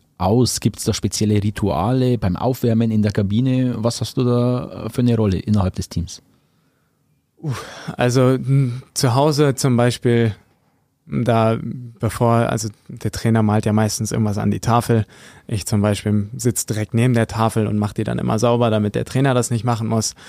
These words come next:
Speaker 2: Das mache ich zum Beispiel, ähm, eh, wenn wir im Warm-up sind, dann, ähm, machen die Jungs auch immer Penalties, also eins auf null. Das machen sie beim Jaro nicht, weil der Jaro, glaub ich, auch nicht so viele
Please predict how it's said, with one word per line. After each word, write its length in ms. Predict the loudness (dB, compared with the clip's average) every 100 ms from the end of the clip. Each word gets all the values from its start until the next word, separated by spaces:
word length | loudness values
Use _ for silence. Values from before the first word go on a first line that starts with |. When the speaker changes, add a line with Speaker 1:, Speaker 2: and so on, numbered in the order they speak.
| -16 -16 -10
Speaker 2:
Das 220 | -4 -2
mache 160 | 0 0
ich 80 | 0
zum 160 | 0
Beispiel, 500 | 0 0 -2 -2 0 0
ähm, 280 | -2 -2 -6 _ _ _ -6
eh, 240 | -2 0
wenn 180 | 2 2
wir 260 | 2 2 0
im 160 | 0
Warm-up 320 | 0 2 0 0
sind, 360 | 0 0 -2 -14 -20 -14 -2
dann, 400 | 0 2 0 -2
ähm, 400 | -2 0 2 0 -2 _
machen 400 | -6 -4 0 2
die 340 | 2 2 0 0
Jungs 280 | 0 0
auch 100 | 0
immer 200 | 0 0
Penalties, 680 | 0 0 0 2 0 0 -4 -6
also 400 | -4 -2 -2 -2 -6
eins 180 | -2 0
auf 160 | 0 0
null. 300 | 2 2 0 -8 -18 -10
Das 140 | -2
machen 240 | 0 2
sie 100 | 0
beim 200 | 0 0
Jaro 240 | 0 0 0
nicht, 240 | -2 -2
weil 100 | -4
der 120 | 0
Jaro, 280 | 0 0 0
glaub 220 | 0 -2
ich, 120 | -2 -4
auch 60 |
nicht 140 | -4 -4
so 100 | -4
viele 380 | 0 0 0